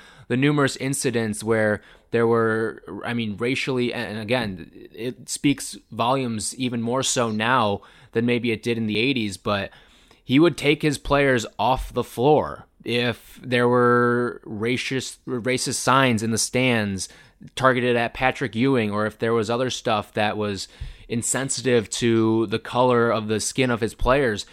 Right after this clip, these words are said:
he would make sure to take his guys off the floor. A-, and he was a real pioneer in that regard. And I,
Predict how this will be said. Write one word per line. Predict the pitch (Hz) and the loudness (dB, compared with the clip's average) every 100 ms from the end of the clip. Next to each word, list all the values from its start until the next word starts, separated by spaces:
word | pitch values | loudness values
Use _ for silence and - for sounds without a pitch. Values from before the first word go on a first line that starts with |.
| - _ | -20 _
he | - 156 | 4 6
would | 170 | 6
make | 120 120 151 165 | 4 0 0 0
sure | - 151 | 0 0
to | 156 | 0
take | 143 139 - | -2 -4 -2
his | 139 123 | -6 -2
guys | 110 101 117 120 - _ _ | -2 0 -2 -4 -10 _ _
off | 98 110 - | -2 -2 -2
the | 123 | -6
floor. | - 139 151 95 - _ _ | -4 -2 0 -2 -8 _ _
A-, | 131 | 0
and | 123 120 117 110 | 0 0 -2 -4
he | 110 135 | 0 2
was | 143 117 - | 2 0 -2
a | 131 | -4
real | 113 127 147 151 147 135 - - | -2 0 2 4 4 0 -2 -4
pioneer | 127 135 147 139 175 160 | 0 0 0 -2 -2 -2
in | 131 | 2
that | 135 | 0
regard. | 123 113 143 156 | 0 4 4 4
And | |
I, | 120 | -2